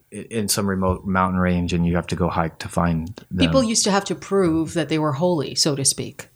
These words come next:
Speaker 1: Yeah, well, you
Speaker 2: Whatever
Speaker 1: wanted to
Speaker 2: that means.
Speaker 1: identify as that, you know,
Speaker 2: Yeah,
Speaker 1: you have a
Speaker 2: no.
Speaker 1: badge. Same with a rabbi or a, you know, priest or whatever. You have a, a garb.
Speaker 2: Mm-hmm.
Speaker 1: You have clothing that, that, that says, "Oh, well, there's the,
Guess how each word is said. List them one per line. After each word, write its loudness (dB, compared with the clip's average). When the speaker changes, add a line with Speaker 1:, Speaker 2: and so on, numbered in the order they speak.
Speaker 1:
Yeah, 2
well, 4
you 2
Speaker 2:
Whatever 4
Speaker 1:
wanted 4
to 0
Speaker 2:
that 4
means. 2
Speaker 1:
identify 0
as -6
that, -6
you -4
know, -2
Speaker 2:
Yeah, -6
Speaker 1:
you 0
have 4
a 2
Speaker 2:
no. -4
Speaker 1:
badge. 0
Same 2
with 0
a 2
rabbi 2
or -4
a, -8
you -6
know, -6
priest 0
or 0
whatever. 0
You 4
have 6
a, 2
a -2
garb. 2
Speaker 2:
Mm-hmm. -4
Speaker 1:
You -2
have -6
clothing 2
that, -4
that, -8
that -4
says, 4
"Oh, 6
well, 2
there's 2
the, -2